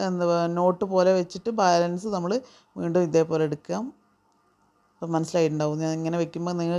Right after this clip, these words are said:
ക്ലിയർ ആയിട്ട് മനസ്സിലാവുമെന്ന് വിചാരിക്കുന്നു. എന്നിട്ട് ഇതേപോലെ അത് അങ്ങോട്ട് തന്നെ ഫുള്ളായിട്ട് വലിച്ചെടുക്കുന്നില്ല കേട്ടോ. ഫ്രണ്ടിൽ നിന്ന് എടുത്തു കഴിഞ്ഞാൽ അവിടുന്ന് ആ ത്രെഡ് മൊത്തത്തിൽ വരും. അപ്പം നമ്മൾ ബാക്കിൽ നല്ല ടൈറ്റായിട്ട് വെച്ചിട്ട്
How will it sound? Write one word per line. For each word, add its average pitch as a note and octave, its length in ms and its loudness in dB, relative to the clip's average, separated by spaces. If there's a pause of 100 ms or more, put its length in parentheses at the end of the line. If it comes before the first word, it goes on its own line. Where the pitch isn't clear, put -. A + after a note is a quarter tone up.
ക്ലിയർ E3 220 2
ആയിട്ട് F3 160 2
മനസ്സിലാവുമെന്ന് E3+ 500 0
വിചാരിക്കുന്നു. D#3+ 500 -4 (800)
എന്നിട്ട് F#3 260 -4
ഇതേപോലെ E3+ 540 -2 (340)
അത് D#3 280 -4
അങ്ങോട്ട് D#3+ 280 2
തന്നെ E3+ 140 2
ഫുള്ളായിട്ട് A#3 460 2
വലിച്ചെടുക്കുന്നില്ല E3 580 2
കേട്ടോ. D#3 160 -2
ഫ്രണ്ടിൽ D#3+ 280 -4
നിന്ന് D#3+ 100 -4
എടുത്തു D#3+ 240 -6
കഴിഞ്ഞാൽ E3 300 0
അവിടുന്ന് D#3+ 260 0 (380)
ആ F3 100 -6
ത്രെഡ് D#3+ 240 2
മൊത്തത്തിൽ E3 460 0
വരും. D3 280 -2 (1040)
അപ്പം - 180 -14
നമ്മൾ F#3+ 160 0
ബാക്കിൽ G#3 460 6
നല്ല G3 200 2
ടൈറ്റായിട്ട് E3+ 480 0
വെച്ചിട്ട് E3+ 340 -6